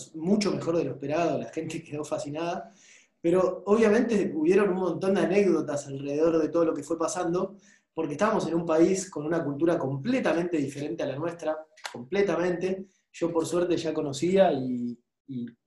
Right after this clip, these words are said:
me daba una idea de con qué esperarme en Sudáfrica, y la pasamos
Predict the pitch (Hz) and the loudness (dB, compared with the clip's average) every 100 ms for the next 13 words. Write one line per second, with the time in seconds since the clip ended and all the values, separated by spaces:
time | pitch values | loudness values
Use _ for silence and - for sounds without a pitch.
0 | 139 131 139 196 180 151 151 214 175 139 | -14 -2 6 8 8 4 6 8 8 6
1 | 135 135 131 135 151 147 156 160 147 135 | 2 0 -4 -4 -6 0 2 2 0 -2
2 | 131 - 151 165 170 175 202 202 - - | -4 -2 2 2 0 2 2 2 -6 -20
3 | _ _ _ _ _ _ _ _ - 127 | _ _ _ _ _ _ _ _ -4 -2
4 | 123 - 190 196 196 - | -2 2 4 6 4 0